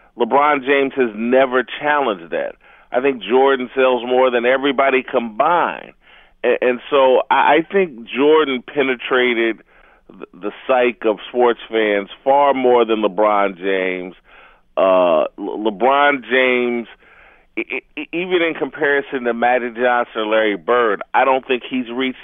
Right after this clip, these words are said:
that level. Now, again, among people that,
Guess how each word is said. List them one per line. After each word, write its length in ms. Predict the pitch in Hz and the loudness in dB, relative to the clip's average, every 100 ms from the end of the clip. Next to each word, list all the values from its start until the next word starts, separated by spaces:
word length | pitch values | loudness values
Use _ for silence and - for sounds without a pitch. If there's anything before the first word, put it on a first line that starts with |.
| 98 | -4
that 260 | 117 139 - | 0 2 0
level. 640 | 104 101 95 90 98 101 _ - - - _ _ _ | 0 0 0 -2 -4 -6 _ -20 -20 -20 _ _ _
Now, 320 | 107 113 104 113 | -4 0 0 0
again, 520 | 107 143 131 98 87 | -2 0 0 0 -4
among 680 | 104 110 120 120 110 110 - | -4 0 0 0 -6 -14 -12
people 440 | 135 131 - 123 117 | -6 -6 -2 -2 -2
that, 300 | 107 107 104 | -2 -2 -2